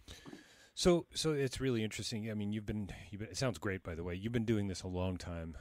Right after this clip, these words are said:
Like you say, you, you put your full foot in, not just dipping your toes in and producing, directing, writing, the, the, the whole works, and so on, distributing. What, what, what's going on right now? Like, what's your sense? What's your, are we,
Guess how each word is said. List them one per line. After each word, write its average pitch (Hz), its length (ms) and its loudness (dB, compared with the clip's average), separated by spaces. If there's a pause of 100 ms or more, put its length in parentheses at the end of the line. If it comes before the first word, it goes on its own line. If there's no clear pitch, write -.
Like 98 180 -8
you 98 40 -6
say, 87 260 -2
you, 85 240 -2
you 110 140 -2
put 139 160 4
your 95 120 -6
full 95 180 0
foot 92 240 2
in, 85 180 0
not 87 200 -2
just 90 200 -6
dipping 90 240 -4
your 82 100 -4
toes 90 380 -4
in 85 220 -6
and 82 260 -10
producing, 87 420 -4
directing, 85 440 -4
writing, 85 260 -6
the, 85 240 -8
the, 90 260 -8
the 85 100 -6
whole 90 180 -2
works, 87 320 -4 (120)
and 87 160 -6
so - 180 -6
on, 87 100 -8
distributing. 87 440 -6 (540)
What, 135 240 0 (560)
what, 143 280 2
what's 127 260 0
going 123 320 -2
on 92 180 0
right 87 220 -2
now? 82 240 -6 (280)
Like, 104 260 -2
what's 110 460 -4
your 104 100 0
sense? 98 580 -4
What's - 280 -4
your, 101 200 -6
are 92 280 -4
we, 87 280 -4